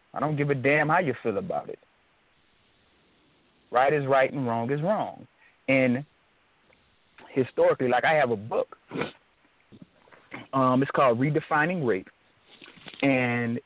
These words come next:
it talks about, uh, rape during, um, segregation, suffrage, and, and, and slavery. I forgot the author. I could look it up. I could, I could look it up, but, and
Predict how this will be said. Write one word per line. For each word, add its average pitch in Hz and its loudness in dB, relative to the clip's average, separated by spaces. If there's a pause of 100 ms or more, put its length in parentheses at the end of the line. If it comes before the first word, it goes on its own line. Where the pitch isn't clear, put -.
(140)
it 135 2
talks 135 0
about, 113 2 (680)
uh, 107 4 (680)
rape 120 2
during, 127 0
um, 101 -4 (100)
segregation, 131 0 (680)
suffrage, 127 0
and, 101 -8
and, 107 -8
and 113 -6 (140)
slavery. 123 2
I 135 -4
forgot 131 0
the 120 -2
author. 101 -2
I 104 -6
could 139 -4
look 131 0
it 117 0
up. 113 2 (360)
I 139 -2
could, - -4
I 139 2
could 143 0
look 104 -8
it 98 -2
up, 110 0
but, 85 -8 (840)
and 135 2